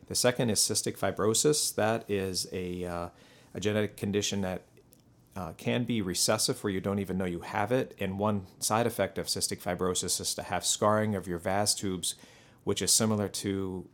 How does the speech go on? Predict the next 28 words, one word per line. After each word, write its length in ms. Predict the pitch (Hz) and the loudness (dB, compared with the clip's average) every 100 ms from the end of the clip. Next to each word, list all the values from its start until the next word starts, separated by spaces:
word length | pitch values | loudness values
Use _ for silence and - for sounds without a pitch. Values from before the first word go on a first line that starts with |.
| _ | _
having 360 | - 110 98 92 | -2 0 0 -4
a 60 | |
vasectomy, 560 | 85 - 113 - 95 87 | -2 0 2 0 -2 -2
where 100 | 87 | -4
the 100 | 82 | -4
tube 240 | - 98 | -4 -4
is 100 | 87 | -2
actually 320 | 90 87 - 85 | -4 -4 -6 -6
blocked. 540 | 92 95 80 - - - - - - - - | -2 0 0 -6 -16 -18 -20 -20 -20 -18 -2
That 220 | 113 123 | 0 2
person 380 | 135 120 113 101 | 0 0 2 0
has 280 | 101 95 104 | 0 0 2
normal 260 | 104 101 | 0 0
testes, 540 | 90 113 107 107 104 95 | 0 0 0 0 -2 -2
has 180 | 87 | -4
normal 280 | 95 98 92 | -2 -2 -2
sperm 300 | - 107 104 | -2 0 0
production, 420 | 95 87 85 90 | 0 -2 -4 -4
but 160 | 87 87 | -4 -6
is 80 | - | -6
blocked 440 | 92 90 90 - | -4 -2 -4 -6
by 300 | 92 90 90 | -2 0 -2
the 240 | 90 85 78 | -2 -2 0
scarring 460 | - 101 92 90 | 0 2 0 -2
of 120 | 82 | -6
the 60 | 85 | -8
vas 320 | 87 87 92 | -6 -6 -4
tube. 340 | - 90 87 | -4 -6 -6